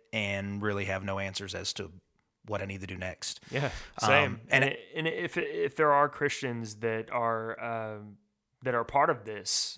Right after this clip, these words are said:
Speaker 2: and that are taking part in this kind of hate, um, you know,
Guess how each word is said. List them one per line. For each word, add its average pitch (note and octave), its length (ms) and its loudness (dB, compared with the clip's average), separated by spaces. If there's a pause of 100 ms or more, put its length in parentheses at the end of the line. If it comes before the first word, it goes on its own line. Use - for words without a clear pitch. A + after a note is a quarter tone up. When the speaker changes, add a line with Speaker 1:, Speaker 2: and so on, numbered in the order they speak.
Speaker 2:
and A2+ 180 -4
that A2+ 120 0
are A#2 80 0
taking A#2+ 280 -6
part B2 240 0
in A#2 120 -4
this A2+ 160 -6
kind A2+ 180 -6
of G#2+ 80 -8
hate, B2 340 -4 (540)
um, G2+ 480 0 (160)
you A2 80 -8
know, G2+ 240 -6